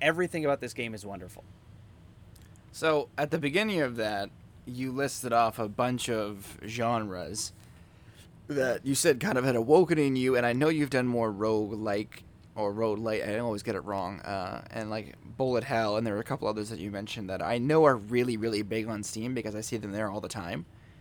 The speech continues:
Speaker 2: Um, wh-, I, I haven't played any of those, and Dark Souls didn't awaken that love in me at all. Dungeon Crawler was another one. I really don't do any dungeon crawler games or any roguelites or any of stuff like that. I really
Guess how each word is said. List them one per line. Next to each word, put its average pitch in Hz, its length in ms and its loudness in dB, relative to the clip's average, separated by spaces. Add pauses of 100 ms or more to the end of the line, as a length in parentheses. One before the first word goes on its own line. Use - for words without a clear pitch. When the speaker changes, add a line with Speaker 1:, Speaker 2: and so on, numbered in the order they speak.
(360)
Speaker 2:
Um, 113 460 0 (1000)
wh-, 120 240 -2
I, 180 440 6
I 160 80 6
haven't 156 380 4
played 107 280 0 (140)
any 147 240 4
of 113 120 2
those, 101 300 -4
and 123 140 0
Dark 170 240 6
Souls 147 240 2
didn't 123 240 -2
awaken 120 420 2
that 104 220 -2
love 113 120 2
in 107 140 -2
me 101 120 -4
at 98 60 -2
all. 107 140 2
Dungeon 127 320 2
Crawler 113 240 0
was 113 140 -2
another 104 220 -4
one. 95 100 -8
I - 20 -4
really 160 160 4
don't 143 140 2
do 113 80 -4
any 113 180 -2
dungeon 107 300 -6
crawler 101 220 -6
games 101 360 -10 (480)
or 123 140 2
any 117 160 0
roguelites 104 680 -2
or 117 80 0
any 110 200 0
of 104 120 -2
stuff - 220 0
like 98 100 -4
that. 98 160 -2
I 95 100 0
really 143 280 0